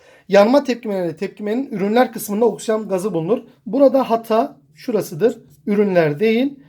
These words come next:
girenler kısmında ne bulunmalı? Oksijen gazı bulunmalıdır diyeceğiz. Yani yanlıştır. Evet sevgili öğrenciler, şimdi geldik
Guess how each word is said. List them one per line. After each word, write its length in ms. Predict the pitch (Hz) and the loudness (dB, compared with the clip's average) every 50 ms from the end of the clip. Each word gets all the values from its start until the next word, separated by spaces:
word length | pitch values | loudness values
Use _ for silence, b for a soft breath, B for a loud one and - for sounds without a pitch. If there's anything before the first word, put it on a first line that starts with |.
| b b b b _ - 156 135 | b b b b _ -18 -16 -10
girenler 680 | 135 175 190 190 196 196 190 190 196 220 226 220 220 220 | -4 0 2 4 4 4 4 2 2 4 4 4 2 0
kısmında 800 | - 196 175 - - 185 175 170 170 170 170 180 170 - - - _ _ _ _ _ _ _ _ _ - - _ _ - _ _ _ _ - | -10 -12 -12 -12 -8 -6 -6 -4 -4 -2 -2 -2 -2 -2 -4 -10 _ _ _ _ _ _ _ _ _ -20 -20 _ _ -20 _ _ _ _ -6
ne 220 | 196 190 190 180 156 | -2 0 0 0 0
bulunmalı? 540 | 160 151 151 151 147 147 165 220 262 254 - - _ _ _ _ - | 0 0 0 0 0 0 2 0 0 -2 -4 -14 _ _ _ _ -10
Oksijen 440 | 185 165 - - - 170 175 170 151 | -10 -8 -8 -6 -2 0 0 0 2
gazı 240 | 151 147 170 180 165 | 0 0 0 -2 -4
bulunmalıdır 560 | 160 156 151 147 143 143 147 175 220 220 - - _ _ - | -2 -2 -2 -2 -2 -2 -2 -2 -2 -4 -4 -12 _ _ -8
diyeceğiz. 380 | 175 160 139 175 214 220 220 | -6 -4 0 0 0 0 0
Yani 460 | 190 190 175 147 147 180 214 220 220 - _ _ - | 2 4 4 4 4 0 -4 -6 -8 -12 _ _ 0
yanlıştır. 540 | 180 170 165 143 139 139 - - - - _ _ _ _ _ - - - _ _ - - _ _ _ - b b b b b b b b b b b b b - | 2 4 4 2 0 -6 -10 -16 -20 -20 _ _ _ _ _ -20 -20 -20 _ _ -20 -20 _ _ _ -20 b b b b b b b b b b b b b 2
Evet 220 | 240 262 285 - - | 4 4 4 4 2
sevgili 260 | 254 240 233 220 214 | -2 -2 -2 -2 -4
öğrenciler, 320 | 202 185 175 175 180 170 | -4 -4 -2 -2 -2 -2
şimdi 240 | 170 - 247 233 214 | -2 -2 -4 -4 0
geldik 540 | 208 226 220 214 240 240 - - - - | 2 2 2 2 0 -6 -8 -12 -18 -18